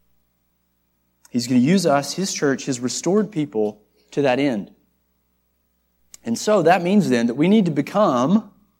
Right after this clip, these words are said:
like we've said, faithful covenant partners so that God can use us more effectively in His mission on earth while we're here. And so over the last few weeks, Peter's been giving us, like, a crash course on how to become these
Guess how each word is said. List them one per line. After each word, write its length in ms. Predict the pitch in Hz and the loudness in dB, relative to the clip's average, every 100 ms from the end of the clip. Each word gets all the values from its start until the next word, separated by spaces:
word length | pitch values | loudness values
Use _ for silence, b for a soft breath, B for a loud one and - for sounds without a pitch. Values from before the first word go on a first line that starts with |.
| _ - | _ -18
like 180 | 120 135 | -10 -6
we've 120 | 127 | -6
said, 360 | - 151 117 | -4 -4 -4
faithful 440 | - 156 160 160 156 | -4 -4 -4 -4 -8
covenant 520 | - 143 135 131 123 _ _ _ _ _ | -2 -2 -2 -6 -8 _ _ _ _ _
partners 580 | 165 - - - - _ _ _ _ | -6 -6 -12 -20 -20 _ _ _ _
so 180 | - 151 | -6 -4
that 120 | 156 | -4
God 320 | 139 127 120 123 | -4 -2 -4 -4
can 160 | 135 | -4
use 260 | 120 123 113 | -2 -2 -4
us 220 | 107 - | -8 -8
more 200 | 123 113 | -6 -6
effectively 720 | 113 120 113 120 104 104 98 | -4 -4 -6 -8 -8 -8 -8
in 80 | 98 | -12
His 500 | 110 95 90 - - _ - | -12 -12 -14 -20 -20 _ -16
mission 320 | 110 104 107 | -14 -12 -12
on 140 | 87 107 | -10 -10
earth 220 | 92 - | -10 -12
while 140 | 90 92 | -12 -10
we're 80 | |
here. 240 | 104 113 - _ _ _ _ _ _ _ _ - _ _ _ | -4 -4 -6 _ _ _ _ _ _ _ _ -20 _ _ _
And 80 | 131 | -6
so 120 | 170 | 0
over 120 | 196 175 | 2 4
the 80 | |
last 480 | 170 208 226 - - | 2 2 -2 -6 -12
few 240 | - 185 170 | -6 -2 2
weeks, 260 | 202 151 | 2 0
Peter's 240 | - 202 175 | -4 -4 -2
been 140 | 156 | 2
giving 260 | 165 202 160 | 2 2 0
us, 160 | 147 | -4
like, 80 | 127 | -8
a 80 | 107 | -12
crash 380 | - 170 165 - | -6 -4 -4 -4
course 300 | 175 175 - | -2 -2 -4
on 60 | |
how 100 | 123 | -6
to 60 | 143 | -4
become 420 | 123 - 165 180 | -4 0 0 2
these 400 | 131 113 98 - | 0 -2 -4 -14